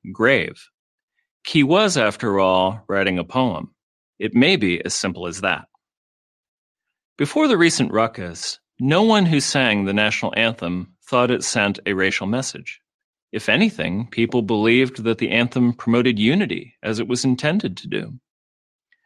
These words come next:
Besides, as previously noted, hardly any Americans even knew the third stanza existed. During World War Two,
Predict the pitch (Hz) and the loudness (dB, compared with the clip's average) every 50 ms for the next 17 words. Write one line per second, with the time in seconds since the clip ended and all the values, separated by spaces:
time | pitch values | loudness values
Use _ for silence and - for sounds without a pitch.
0 | _ _ _ _ _ _ _ _ - 156 - - 196 214 185 113 87 - - - | _ _ _ _ _ _ _ _ -4 -2 0 2 2 4 4 2 0 -2 -4 -4
1 | - 120 117 - - 147 147 143 151 139 - - 120 110 110 117 139 170 143 104 | -2 -2 -2 0 0 0 2 2 2 0 0 0 0 2 2 4 2 2 2 0
2 | 85 87 - _ _ _ _ _ _ _ - 175 175 160 160 151 - - 165 185 | -2 -2 -6 _ _ _ _ _ _ _ -2 -2 0 2 2 2 4 4 4 4
3 | 185 170 147 139 131 143 156 165 165 - 135 110 110 117 117 - - _ 160 160 | 4 4 4 4 4 4 4 2 0 -2 -2 0 0 0 -2 -4 -4 _ 0 2
4 | 151 165 156 151 147 147 156 175 185 185 175 170 147 139 - - 165 170 170 170 | 2 2 2 2 2 4 4 4 4 2 0 -2 -6 -6 -2 0 0 0 0 0
5 | - - - 156 156 165 170 165 180 - - 117 113 110 131 190 233 - - - | -4 -2 0 0 0 0 0 -2 -4 -4 -4 -6 -4 -2 -2 -2 -2 -2 -6 -8
6 | - - - _ _ _ _ _ _ _ _ _ _ _ _ _ _ _ _ _ | -12 -20 -20 _ _ _ _ _ _ _ _ _ _ _ _ _ _ _ _ _
7 | _ _ _ _ _ _ _ _ _ _ - 143 147 151 147 147 156 165 165 135 | _ _ _ _ _ _ _ _ _ _ 0 2 2 4 4 4 4 2 2 2
8 | 127 127 123 120 - - 190 202 214 175 139 131 139 139 | 0 0 0 0 -2 -2 0 0 0 0 -2 -2 -6 -10